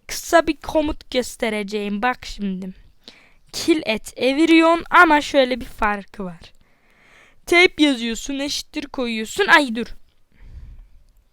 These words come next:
Böyle, böyle direkt Ender Dragon'u kodla öldürebiliyorsun. Tape, e, bir dakika. Ender, e, Dragon.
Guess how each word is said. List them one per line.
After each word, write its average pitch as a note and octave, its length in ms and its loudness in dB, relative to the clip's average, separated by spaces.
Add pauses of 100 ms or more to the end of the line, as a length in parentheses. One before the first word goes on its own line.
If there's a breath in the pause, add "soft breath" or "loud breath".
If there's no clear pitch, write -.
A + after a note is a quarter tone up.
(300 soft breath)
Böyle, F4 260 4
böyle G4 340 6
direkt F#4 240 0
Ender F4 320 -2
Dragon'u D#4+ 400 -2
kodla D#4 340 -4
öldürebiliyorsun. B3+ 880 -4 (1120)
Tape, C#4 720 -2 (520)
e, A3 440 -8
bir G#3 120 -10
dakika. A3+ 420 -10 (640 soft breath)
Ender, C#4+ 840 0 (600)
e, - 60 -6 (880)
Dragon. A3+ 1300 -2